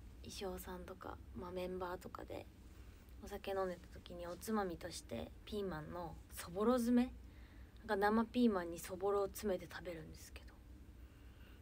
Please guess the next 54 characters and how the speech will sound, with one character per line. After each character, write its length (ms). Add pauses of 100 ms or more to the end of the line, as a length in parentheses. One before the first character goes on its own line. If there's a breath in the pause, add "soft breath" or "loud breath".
(140)
め 60 (200)
ち 100
ゃ 80
く 140
ち 160
ゃ 80
美 80
味 40
し 140
く 100
て、 280 (800)
な 80
ん 20
か 140
昨 220
日 20
マ 360
マ 160
に 360 (460)
「ピ 180
ー 40
マ 120
ン 40
の 60
肉 240
詰 200
め 80
作 220
っ 40
て」 400
っ 40
て 40 (140)
言 80
っ 40
て 200
作 200
っ 40
て 160
も 120
ら 80
っ 40 (160)
て、 140
め 260
っ 60 (140)
ち 140
ゃ 40
美 60
味 140
し 140
い 60
ん 60
で 100
す。 140
ん？ 60